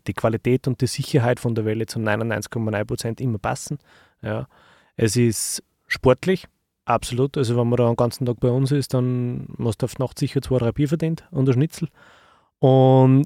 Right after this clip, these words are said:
emotional ist auch, weil wenn man da surft und man kriegt dann noch, man sieht die Sonne hinterm Berg runtergehen und kriegt dann noch die letzten paar Sonnenstrahlen mit dabei, die Enten neben einem vorbeifliegen oder vielleicht der Fisch aus dem Wasser springt, das ist schon,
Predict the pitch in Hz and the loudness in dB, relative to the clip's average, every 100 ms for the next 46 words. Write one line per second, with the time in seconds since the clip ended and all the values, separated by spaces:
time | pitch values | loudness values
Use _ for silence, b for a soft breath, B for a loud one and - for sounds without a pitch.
0 | - - 113 120 - 151 120 110 123 135 | -2 -2 2 2 2 2 4 6 6 6
1 | 131 - 123 135 127 113 117 117 117 117 | 4 0 0 2 4 4 4 4 2 0
2 | 117 113 120 123 120 - 123 135 147 131 | 0 2 4 6 4 6 4 4 2 4
3 | 127 123 123 123 123 117 127 - 147 127 | 4 4 4 4 2 2 -2 0 2 4
4 | 131 127 127 123 110 139 - - 131 135 | 4 4 4 2 0 0 0 2 2 2
5 | 135 135 127 135 131 120 120 123 120 131 | 0 -2 -2 0 0 2 2 2 0 0
6 | 120 123 117 127 - 131 123 120 120 - | 0 0 -2 -4 -2 -2 0 0 -2 -2
7 | 143 127 b b b b b - 123 - | 0 0 b b b b b 2 4 4
8 | 123 127 - 123 120 123 123 - 110 110 | 2 2 2 2 4 2 0 0 4 4
9 | 113 117 120 117 101 113 - 131 123 120 | 6 6 4 2 0 0 -2 -2 0 0
10 | 113 120 117 110 131 127 123 113 110 113 | -2 0 0 0 0 0 0 -2 -2 0
11 | 110 - 123 127 135 123 120 117 135 - | -2 -2 -4 -2 0 0 0 -2 -4 -4
12 | 120 113 - 104 117 - 110 101 98 101 | -4 -6 -6 -8 -6 -4 -2 -2 -2 -4
13 | 113 | -6